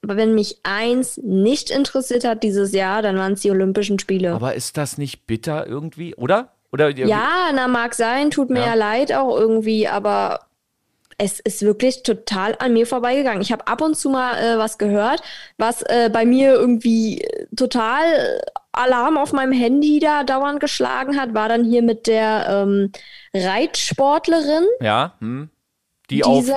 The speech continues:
Speaker 2: die auf ihr
Speaker 1: Aktion.
Speaker 2: Pferd da eingeprügelt hat und wo die Trainerin da irgendwie so rumgeschrien
Speaker 1: Genau,
Speaker 2: hat, ne?
Speaker 1: aber ansonsten muss ich echt sagen, ist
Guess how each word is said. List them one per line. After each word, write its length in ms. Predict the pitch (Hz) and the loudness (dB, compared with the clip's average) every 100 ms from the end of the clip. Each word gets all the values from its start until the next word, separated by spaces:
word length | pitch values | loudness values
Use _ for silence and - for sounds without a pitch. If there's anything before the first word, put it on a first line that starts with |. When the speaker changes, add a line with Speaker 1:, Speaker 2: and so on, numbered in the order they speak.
| 254 | -2
Speaker 2:
die 120 | 269 - | 0 0
auf 140 | 120 | 2
ihr 160 | 269 269 | 2 2
Speaker 1:
Aktion. 160 | 320 349 | 2 0
Speaker 2:
Pferd 260 | 127 139 | 0 0
da 140 | 127 - | -2 -2
eingeprügelt 1080 | 98 104 107 107 - - 117 117 113 104 | -4 -6 -6 -8 -10 -10 -6 -4 -4 -6
hat 200 | 104 101 | -6 -8
und 160 | 107 107 | -8 -10
wo 160 | 110 107 | -8 -8
die 200 | 110 98 | -10 -10
Trainerin 460 | 110 113 110 104 | -8 -8 -6 -8
da 120 | 98 | -8
irgendwie 180 | 80 95 | -10 -12
so 80 | 95 | -14
rumgeschrien 520 | - 101 101 - 262 233 | -14 -12 -12 -6 0 0
Speaker 1:
Genau, 240 | 208 196 | 2 2
Speaker 2:
hat, 60 | - | 0
ne? 60 | 208 | -2
Speaker 1:
aber 220 | 214 - | -2 0
ansonsten 520 | 214 214 226 254 262 | 0 2 0 0 0
muss 160 | 240 226 | 0 -2
ich 200 | - - | -4 -2
echt 280 | 254 - | -2 -2
sagen, 360 | 220 202 220 220 | -4 -2 -2 -2
ist 540 | 69 196 - - - | -2 -4 -6 -12 -14